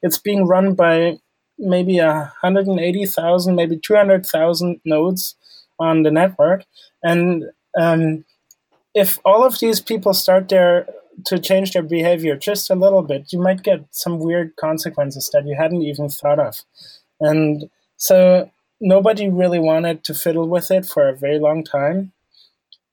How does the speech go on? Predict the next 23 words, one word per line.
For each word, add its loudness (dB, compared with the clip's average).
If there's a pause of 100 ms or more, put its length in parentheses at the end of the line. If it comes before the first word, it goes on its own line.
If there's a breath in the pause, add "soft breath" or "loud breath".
(220)
I 2
think -4
we've -2
now 0 (100)
put 0
in 0
a 4
lot 4
of -2
the -2
plumbing -2
for, 0
for -4
further 2
changes. -4
We've, -6 (380)
uh, -2 (680 soft breath)
made 0
it 0
less 2
complex, 0 (100)
and -8
we've, -6